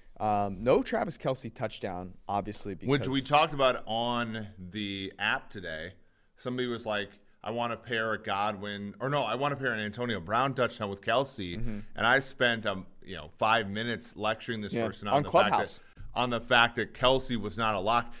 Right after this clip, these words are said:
Speaker 2: Antonio Brown ended up scoring a touchdown. Can you imagine having that bet and thinking to yourself, "God, if Kelce only did," I mean, no Chiefs scored a touchdown today, so it
Speaker 1: Yep.
Speaker 2: was really a rough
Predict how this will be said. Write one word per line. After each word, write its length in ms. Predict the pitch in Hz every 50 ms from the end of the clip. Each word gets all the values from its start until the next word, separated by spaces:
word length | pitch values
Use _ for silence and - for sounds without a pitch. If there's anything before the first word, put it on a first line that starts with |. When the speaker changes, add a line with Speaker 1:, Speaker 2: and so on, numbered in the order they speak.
| - -
Speaker 2:
Antonio 360 | 139 139 147 196 208 220 190
Brown 320 | 139 - 139 143 165 180
ended 200 | 180 156 139 127 123
up 100 | 117 -
scoring 320 | - - 139 135 131 123 117
a 40 |
touchdown. 380 | - - 143 151 - - 107 98
Can 100 | - 156
you 60 | 180 185
imagine 460 | 165 139 135 143 127 151 165 165 165
having 280 | 151 143 143 139 147 143
that 200 | 135 123 117 -
bet 340 | 120 127 147 151 - - - - - - -
and 160 | - 117 117 120
thinking 200 | 147 139 135 143
to 20 |
yourself, 400 | 135 127 120 - 135 123 117 120
"God, 240 | - 135 135 139 131
if 160 | 117 - -
Kelce 400 | - 131 127 135 135 135 - 131
only 220 | 127 120 120 113 104
did," 420 | 104 117 120 120 113 104 - - - - - - - - - -
I 80 | -
mean, 240 | 139 143 131 127 127
no 180 | 131 139 151 165
Chiefs 360 | 160 - - 139 123 - -
scored 260 | - - 113 104 92
a 40 | 87
touchdown 360 | - 101 92 - - 95 90
today, 260 | 87 87 87 87 90
so 160 | 87 - 110 104
it 40 |
Speaker 1:
Yep. 80 | 101 98
Speaker 2:
was 140 | 110 110 95
really 320 | 104 123 131 131 135 123 110
a 80 | 101 95
rough 420 | 101 107 107 107 104 - - -